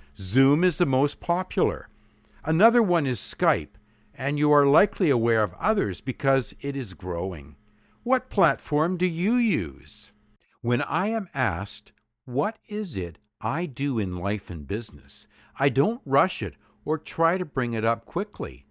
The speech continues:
I let the conversation flow naturally. When they ask, I say, "I am a professional voiceover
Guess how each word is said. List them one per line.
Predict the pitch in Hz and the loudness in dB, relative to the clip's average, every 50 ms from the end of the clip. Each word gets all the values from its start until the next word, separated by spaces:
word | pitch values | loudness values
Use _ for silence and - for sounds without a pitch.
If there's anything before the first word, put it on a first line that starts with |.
| _ _ _ _ _ _ - | _ _ _ _ _ _ 0
I | 123 123 | 2 2
let | 120 123 135 135 - | 4 4 2 0 -2
the | - 123 | -6 -10
conversation | - - - - - 117 120 127 147 156 180 170 - - - 117 113 - - - 117 113 | -10 -10 -12 -2 0 0 2 0 0 -4 -6 -6 -4 -4 -2 -2 -2 -4 -6 -8 -8 -8
flow | - - - 117 110 110 107 | -8 -10 -2 0 0 0 2
naturally. | 101 95 101 101 98 120 - - - - 135 101 73 - - - - _ _ _ _ _ _ _ _ _ _ _ _ | 0 -2 -2 -2 -4 -6 -8 -10 -10 -10 -8 -8 -8 -12 -16 -20 -20 _ _ _ _ _ _ _ _ _ _ _ _
When | - 127 143 180 208 | 0 2 2 2 4
they | 226 240 233 196 | 2 2 0 0
ask, | 156 143 127 123 135 143 - - - - _ | 0 2 2 2 2 0 -4 -8 -14 -12 _
I | - 110 131 139 | -8 -8 -8 -8
say, | 135 - - - - 220 214 139 92 76 71 76 - _ _ _ _ _ _ _ - | -10 -12 -12 -6 -4 -4 -4 -4 -6 -8 -10 -14 -18 _ _ _ _ _ _ _ -2
"I | 95 110 123 156 196 220 208 185 | 0 2 2 2 0 -2 -4 -4
am | 139 120 107 101 98 117 | -4 -2 0 -2 -2 -4
a | 127 123 | -6 -8
professional | - - - 95 - - 127 110 117 - - 160 156 165 170 156 | -10 -8 -10 -10 -6 -2 -2 -2 -2 -2 -6 -8 -6 -6 -6 -6
voiceover | 135 143 156 180 214 202 - - 190 151 95 87 82 - | -6 -6 -4 -4 -4 -6 -2 0 0 0 0 -4 -10 -8